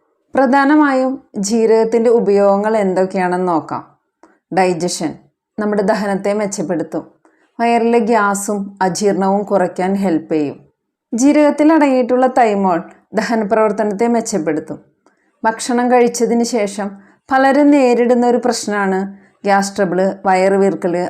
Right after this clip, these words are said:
അസിഡിറ്റി. ഇതിനെല്ലാം ഉള്ള ഒരു മികച്ച പ്രതിവിധിയാണ് ജീരകവെള്ളം കുടിക്കുന്നത്. വെയിറ്റ് ലോസ്, തുടർച്ചയായി ജീരകവെള്ളം കുടിച്ചാൽ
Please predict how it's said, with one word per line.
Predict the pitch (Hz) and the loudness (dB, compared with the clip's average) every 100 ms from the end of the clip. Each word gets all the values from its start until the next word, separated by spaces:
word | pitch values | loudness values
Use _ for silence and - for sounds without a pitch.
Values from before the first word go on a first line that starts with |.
| - | -2
അസിഡിറ്റി. | 185 - 175 190 190 175 160 - _ _ - | -2 -2 -2 -2 -4 -6 -10 -14 _ _ -4
ഇതിനെല്ലാം | 277 302 311 285 285 262 | 2 4 4 2 2 0
ഉള്ള | 240 214 208 - | 0 0 -2 -4
ഒരു | 214 214 | -4 -2
മികച്ച | 220 196 214 220 262 | -2 0 -2 -2 -4
പ്രതിവിധിയാണ് | 247 240 190 190 190 208 190 180 180 190 _ _ 180 | 0 0 2 0 0 0 0 -2 -4 -8 _ _ -8
ജീരകവെള്ളം | 208 185 180 175 175 175 190 | -2 0 0 0 0 0 0
കുടിക്കുന്നത്. | 175 151 143 143 - - _ _ _ _ _ _ 233 | -2 -2 -4 -6 -8 -16 _ _ _ _ _ _ -4
വെയിറ്റ് | 233 208 185 | -2 0 0
ലോസ്, | 170 170 - _ _ _ _ - | 0 -2 -14 _ _ _ _ -4
തുടർച്ചയായി | 285 285 277 320 320 294 285 285 233 | 0 0 2 2 2 4 2 0 -2
ജീരകവെള്ളം | 233 254 240 226 233 233 240 | 0 2 2 4 4 2 2
കുടിച്ചാൽ | 233 202 196 180 151 | 0 0 -2 -4 -6